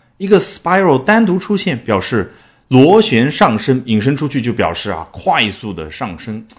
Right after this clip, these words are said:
那如果要表示下降呢，是要在后面加一个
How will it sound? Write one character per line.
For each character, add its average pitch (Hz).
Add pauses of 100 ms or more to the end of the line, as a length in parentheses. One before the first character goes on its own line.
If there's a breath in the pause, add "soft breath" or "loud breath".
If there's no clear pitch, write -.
(340 loud breath)
那 147
如 139
果 120
要 123
表 85
示 -
下 156
降 156
呢， 131 (160)
是 -
要 82
在 90
后 98
面 85
加 80
一 82
个 80